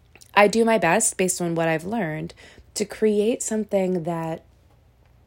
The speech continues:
more or less follows the inspiration of the five rhythms.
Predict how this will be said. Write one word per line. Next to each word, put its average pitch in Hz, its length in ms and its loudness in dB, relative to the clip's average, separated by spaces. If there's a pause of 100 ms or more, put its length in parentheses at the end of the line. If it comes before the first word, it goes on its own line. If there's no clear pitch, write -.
(800)
more 220 520 4
or 190 60 4
less 165 580 -4 (300)
follows 185 960 2 (100)
the 185 220 -2
inspiration 165 840 -4
of 143 120 -10
the - 100 -8
five - 320 -10
rhythms. - 640 -8